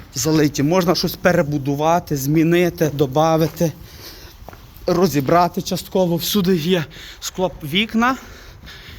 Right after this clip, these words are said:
і є всі склопакети. Тобто це все надається. Там, де немає склопаті-, склопакетів, вони додаються, а решта повсюду є.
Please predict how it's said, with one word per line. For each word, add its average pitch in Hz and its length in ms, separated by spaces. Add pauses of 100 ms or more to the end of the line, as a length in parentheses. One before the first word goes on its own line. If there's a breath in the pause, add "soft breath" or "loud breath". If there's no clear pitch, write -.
(140 loud breath)
і 202 240
є 185 240
всі 208 260
склопакети. 185 880 (1160 loud breath)
Тобто 156 300
це 196 160
все 185 180
надається. 175 580
Там, 196 240
де 175 100
немає 180 360
склопаті-, 165 680
склопакетів, 175 720
вони 170 260
додаються, 160 680 (1080 loud breath)
а 170 140
решта 214 360
повсюду 185 460
є. 151 220